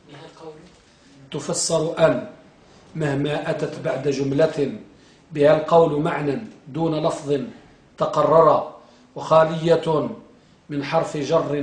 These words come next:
Speaker 2: بعدها، وخالية من حرف جر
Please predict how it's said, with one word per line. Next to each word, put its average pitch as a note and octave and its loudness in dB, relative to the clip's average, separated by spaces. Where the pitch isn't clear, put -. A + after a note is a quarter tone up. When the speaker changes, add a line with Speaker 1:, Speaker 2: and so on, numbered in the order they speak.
Speaker 2:
بعدها، C#3+ 2
وخالية D#3 0
من C#3+ -10
حرف E3 -2
جر D3 0